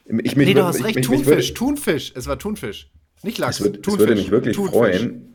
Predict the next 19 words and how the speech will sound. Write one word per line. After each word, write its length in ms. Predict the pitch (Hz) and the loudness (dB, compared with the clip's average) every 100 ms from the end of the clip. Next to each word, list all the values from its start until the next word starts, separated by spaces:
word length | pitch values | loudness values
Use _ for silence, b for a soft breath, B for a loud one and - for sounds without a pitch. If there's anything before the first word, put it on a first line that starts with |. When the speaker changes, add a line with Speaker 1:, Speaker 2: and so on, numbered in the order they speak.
| - | 0
Speaker 1:
wenn's 380 | 95 98 - - - - | 2 2 -2 -12 -12 -10
die, 80 | |
die 240 | 90 - 95 | -10 -10 -4
ganzen 300 | 104 123 104 | -2 -2 -4
Sushi-Macher 720 | - 135 131 90 87 95 92 | -4 -4 -2 -2 -2 2 0
dieser 280 | - 92 85 | 0 0 2
Welt 220 | 85 104 | 4 2
mal 120 | 90 | 0
schaffen 360 | 85 95 - 90 | -2 -2 -2 -2
würden, 480 | 80 80 92 123 - b b b b b b _ - | 0 0 -2 -6 -12 b b b b b b _ -8
dass 160 | - 92 | -6 0
sie 100 | 98 | 2
nicht 200 | 95 - | 2 0
mehr 440 | 92 90 90 - - - - - | 2 2 2 -2 -8 -14 -12 -6
acht 220 | 98 - | -6 -6
Kilo 200 | 104 90 | -2 -2
Plastik 420 | - 90 - 87 | 2 0 0 -6
benutzen 400 | 87 80 - 85 | -4 -6 -6 -4
beim 420 | 80 78 80 82 | -2 -2 -4 -8